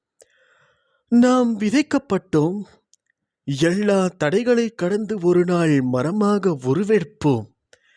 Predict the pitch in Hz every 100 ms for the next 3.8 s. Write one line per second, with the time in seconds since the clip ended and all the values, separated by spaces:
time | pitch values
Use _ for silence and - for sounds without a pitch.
0 | _ _ _ 143 170 151 131 113 120 165
1 | - 220 220 214 170 156 185 - - _
2 | 190 165 151 131 131 208 233 214 214 202
3 | - 139 - 123 135 147 131